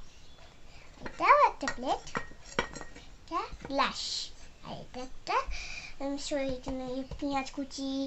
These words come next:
লঙ্কা কুচি রাখার জন্য, এটা একটা, একটা থালা।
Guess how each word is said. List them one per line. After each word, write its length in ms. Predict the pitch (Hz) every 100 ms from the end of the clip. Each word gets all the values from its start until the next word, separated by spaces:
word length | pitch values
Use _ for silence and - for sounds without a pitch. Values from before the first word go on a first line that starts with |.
| - 330 -
লঙ্কা 300 | 269 247 -
কুচি 200 | 269 262 269
রাখার 240 | 240 269 240 240
জন্য, 220 | 226 269 440 440 370 - -
এটা 260 | 240 - 226 226
একটা, 180 | - - - 247 196 170 - - 349
একটা 160 | 381 453 - - - - - -
থালা। 240 | 294 233